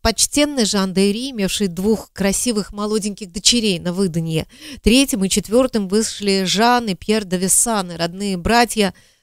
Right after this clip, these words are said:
тоже из числа состоятельных горожан. Спустя пару минут к группе смертников подтянулись хорошо известные в Кале Андреат Андр и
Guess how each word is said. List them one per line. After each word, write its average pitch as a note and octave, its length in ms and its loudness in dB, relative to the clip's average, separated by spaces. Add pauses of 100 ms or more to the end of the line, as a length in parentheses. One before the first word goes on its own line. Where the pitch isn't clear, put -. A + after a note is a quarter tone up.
(160)
тоже C4+ 320 6
из - 180 -2
числа G3 540 0 (180)
состоятельных D#3 920 0
горожан. E3 540 2 (480)
Спустя D4 340 4
пару D#4 220 2
минут D4 260 -4
к - 20 -14
группе C4 280 0
смертников C4 640 -2
подтянулись B3 500 -6
хорошо B3+ 440 -2
известные A3+ 640 0
в - 100 -10
Кале A#3 460 2
Андреат G#3+ 680 -2
Андр G#3+ 460 -4
и A3 240 2